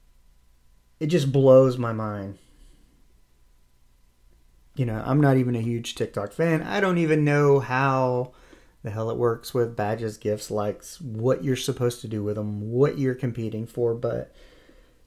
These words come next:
you know, when I look at it, initially I'm like, "Fuck. Now I gotta compete with refugees in Syrian refugee camps?" You're competing on TikTok, or,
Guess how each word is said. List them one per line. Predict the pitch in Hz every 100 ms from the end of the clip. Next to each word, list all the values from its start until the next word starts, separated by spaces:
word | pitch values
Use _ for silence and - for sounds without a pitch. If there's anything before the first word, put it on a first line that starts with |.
| -
you | 123
know, | 123
when | 120
I | 120
look | 135 202 185
at | 143 120
it, | 117 113 - - - - -
initially | 147 127 131 - 117
I'm | 110
like, | 107 101 -
"Fuck. | - - 139 - - - _ _ _ _ _ _ _ _ -
Now | 107 110
I |
gotta | 135 143
compete | 139 104 - - 139 151
with | 131 101 - -
refugees | 190 117 107 143 175 151 160 180 180 175 - - _ _ _ _ _
in | -
Syrian | 101 - 117 160 170 156
refugee | 160 160 131 120 135
camps?" | 165 165 170 -
You're | 160
competing | 131 120 135 151 147
on | 131 98 -
TikTok, | - 117 - - 156 156 156
or, | 135 113 104